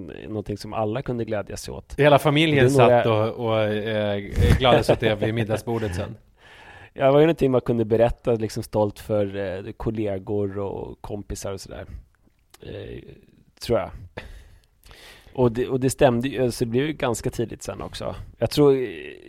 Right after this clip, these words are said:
Speaker 1: alltså för mig, det var, jag var ju fjorton. Jag, kanske att den här,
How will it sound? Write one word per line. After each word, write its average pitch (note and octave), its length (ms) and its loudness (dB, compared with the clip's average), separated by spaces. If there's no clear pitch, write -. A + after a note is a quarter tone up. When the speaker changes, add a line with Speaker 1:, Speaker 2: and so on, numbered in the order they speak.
Speaker 1:
alltså B2 180 -6
för B2 140 -8
mig, B2 200 -2
det A#2 80 -8
var, B2+ 200 2
jag B2 160 2
var B2 100 4
ju B2 80 0
fjorton. A2+ 960 -2
Jag, F2+ 160 -6
kanske C3+ 360 2
att - 80 -2
den B2 120 0
här, G2+ 160 2